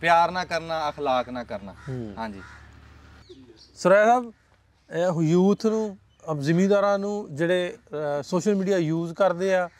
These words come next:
Speaker 2: ਜਿਹੜੇ, ਅਹ, YouTube ਕਰਦੇ ਆ, TikTok ਕਰਦੇ ਆ, ਸਾਰਿਆਂ ਨੂੰ ਕੀ ਪੈਗਾਮ ਦੇਣਾ ਚਾਹੋ-, ਚਾਹੋਗੇ?
Speaker 1: ਪੈਗਾਮ, ਪੈਗਾਮ ਮੈਂ ਦੇਣਾ ਜੀ,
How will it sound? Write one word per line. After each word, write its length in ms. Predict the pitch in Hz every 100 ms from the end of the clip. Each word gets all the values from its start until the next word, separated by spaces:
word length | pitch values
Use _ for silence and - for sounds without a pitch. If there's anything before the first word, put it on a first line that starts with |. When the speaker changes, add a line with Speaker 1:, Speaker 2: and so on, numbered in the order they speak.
| _ -
Speaker 2:
ਜਿਹੜੇ, 460 | 143 175 185 170 165
ਅਹ, 500 | 160 147 143 139 139
YouTube 300 | 196 202 208
ਕਰਦੇ 300 | 170 175 175
ਆ, 40 | 180 202
TikTok 240 | - 202
ਕਰਦੇ 360 | 180 165 160 175
ਆ, 160 | 160 - - _ -
ਸਾਰਿਆਂ 500 | - 156 175 214 208
ਨੂੰ 140 | 202
ਕੀ 320 | 175 - 208
ਪੈਗਾਮ 500 | 196 175 147 147 156
ਦੇਣਾ 220 | 151 147 135
ਚਾਹੋ-, 280 | 131 123 113
ਚਾਹੋਗੇ? 320 | 120 117 101 - _ _ - - _ _ _ - - - - - _
Speaker 1:
ਪੈਗਾਮ, 440 | 135 135 135 156 165 _ _ _ _ - _ - _ - -
ਪੈਗਾਮ 320 | 151 151 165
ਮੈਂ 120 | 180
ਦੇਣਾ 340 | 151 123 127 131
ਜੀ, 120 | 101